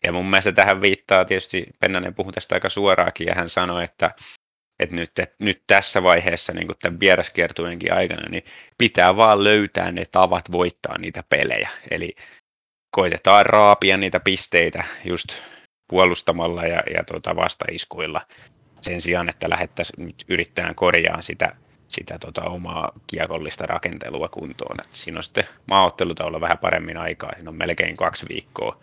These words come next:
kun voidaan vetää niitä viivelähtöjä sitten harjoituksissa.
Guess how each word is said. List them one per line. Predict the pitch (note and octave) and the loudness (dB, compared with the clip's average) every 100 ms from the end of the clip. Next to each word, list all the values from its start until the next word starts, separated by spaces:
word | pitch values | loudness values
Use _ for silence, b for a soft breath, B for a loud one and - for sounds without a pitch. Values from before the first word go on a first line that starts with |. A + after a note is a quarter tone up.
| b b _ | b b _
kun | - - | -12 -4
voidaan | - - - | -2 -2 -2
vetää | - - - - - | -4 -2 -2 -4 -8
niitä | - - b b _ _ | -8 -10 b b _ _
viivelähtöjä | E2+ E2+ - - - - - - | -6 -2 -4 -4 -8 -8 -8 -10
sitten | - - | -10 -8
harjoituksissa. | - - - - - - - | -6 -6 -6 -12 -16 -16 -18